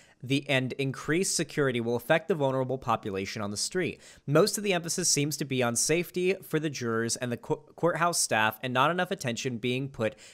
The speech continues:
to underlying problems that give rise to some of the disruptive activities of the lumpen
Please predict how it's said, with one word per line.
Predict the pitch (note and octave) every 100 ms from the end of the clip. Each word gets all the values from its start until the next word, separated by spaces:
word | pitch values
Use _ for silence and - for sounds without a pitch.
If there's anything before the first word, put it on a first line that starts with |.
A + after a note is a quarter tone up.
| -
to | D#3
underlying | B2 G#2 F#2 F#2+ G2+
problems | F3 F3+ A#2 G2
that | - A2+
give | A#2+
rise | A2+ B2+ D#3+ E3
to | C3
some | D3
of | B2+
the | B2+
disruptive | A#2 C3+ C#3 E3+ D#3
activities | D3+ - A2 G2+ G#2+ G#2
of | - A#2 -
the |
lumpen | A#2 D3 F#3 C#3+ G2+ G#2